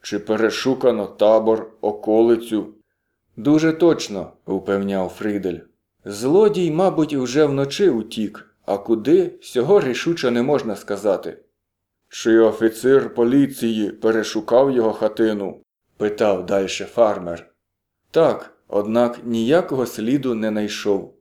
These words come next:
«Ох», кликнув Веткінс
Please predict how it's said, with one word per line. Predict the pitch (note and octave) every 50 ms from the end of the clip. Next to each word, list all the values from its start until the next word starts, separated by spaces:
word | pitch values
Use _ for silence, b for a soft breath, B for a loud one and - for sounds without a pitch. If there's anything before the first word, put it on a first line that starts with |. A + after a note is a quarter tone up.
| _ _ _ _ _ _ _ _ _ _ _ _ _
«Ох», | - - - A2+ A#2+ B2 A#2+ A#2 G#2+ - - - - - _ _ _ _ _ _ _ -
кликнув | - G2 G#2 A2+ C3 C#3 C#3 B2 B2 B2 A#2+ A2
Веткінс | G#2+ A2 A2+ A2 G#2+ - - - G2 F#2+ F2+ - - - _